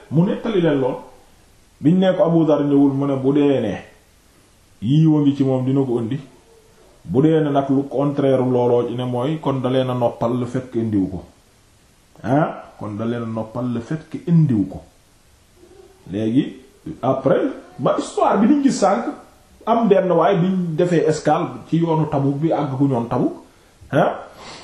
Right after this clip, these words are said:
mu gis ab silhouette fële di ñëw, mu, mu ne, "Hé, am na kuy ñëw ne la." Yonent mi sallallahu alayhi wasallam ne, "Kun Aba Dhar, nekkal Abu Dhar." Mu ñëw nekk ko,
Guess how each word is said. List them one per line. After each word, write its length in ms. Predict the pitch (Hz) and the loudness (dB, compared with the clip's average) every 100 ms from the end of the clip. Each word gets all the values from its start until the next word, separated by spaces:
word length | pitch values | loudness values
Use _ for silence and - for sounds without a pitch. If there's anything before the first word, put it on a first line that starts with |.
| - _ _ - | -20 _ _ 0
mu 220 | 160 180 - | 2 4 6
gis 280 | 311 - 202 | 4 4 -2
ab 140 | 202 | -2
silhouette 440 | - 214 208 190 - | 0 2 4 4 0
fële 340 | - 254 262 | 0 2 4
di 80 | 208 | 2
ñëw, 180 | 196 208 - - 101 | 2 2 0 -14 -14
mu, 300 | 127 143 156 | -8 -4 -2
mu 120 | 165 | 0
ne, 180 | 170 156 | 0 0
"Hé, 80 | 202 269 269 - | 4 4 2 2
am 180 | 160 170 | 2 4
na 60 | |
kuy 220 | 165 165 | 4 4
ñëw 200 | 156 151 147 | 4 4 4
ne 80 | 131 | 4
la." 80 | |
Yonent 200 | 127 151 151 | 4 2 0
mi 40 | |
sallallahu 240 | 147 135 | 2 2
alayhi 120 | 131 127 120 | 2 -2 -2
wasallam 180 | 120 117 | -4 -4
ne, 40 | 113 | 4
"Kun 220 | - 285 285 | 6 6 2
Aba 260 | 165 139 117 | 0 2 0
Dhar, 160 | - 139 | 0 0
nekkal 320 | 180 180 156 | 0 0 -2
Abu 240 | 139 120 104 | 0 0 0
Dhar." 180 | 90 - - - _ _ _ _ _ _ _ _ | -2 -8 -18 -20 _ _ _ _ _ _ _ _
Mu 160 | 104 143 | 0 4
ñëw 200 | 160 151 | 4 2
nekk 200 | 135 131 | 0 -4
ko, 240 | 127 117 | -6 -8